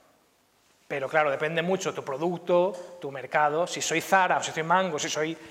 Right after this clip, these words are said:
Messi, o si soy Beyoncé, pues sí.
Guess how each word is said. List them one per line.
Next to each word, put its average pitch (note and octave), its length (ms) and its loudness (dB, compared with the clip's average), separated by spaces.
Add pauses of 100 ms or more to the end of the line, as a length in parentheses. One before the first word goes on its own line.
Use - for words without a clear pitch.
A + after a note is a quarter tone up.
(120)
Messi, E3+ 440 0
o D3+ 60 -6
si C3+ 120 -8
soy D#3+ 580 -2 (1500)
Beyoncé, F#3 640 2
pues C#3 180 -4
sí. E3 460 -2